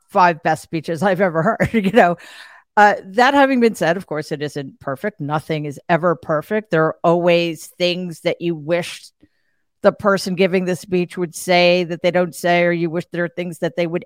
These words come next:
emphasize more. Uh, so the two, the two glaring omissions, or the two things that got s-, slighted, uh, were the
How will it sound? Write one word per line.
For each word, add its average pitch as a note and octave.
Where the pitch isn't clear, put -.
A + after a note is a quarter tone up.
emphasize E3
more. D#3+
Uh, F3+
so D4
the D4
two, E4
the C4+
two C#4
glaring G#3+
omissions, G#3
or F#3+
the F#3
two G#3+
things F#3+
that F3
got D#3+
s-, -
slighted, F3
uh, F3
were F3
the F3+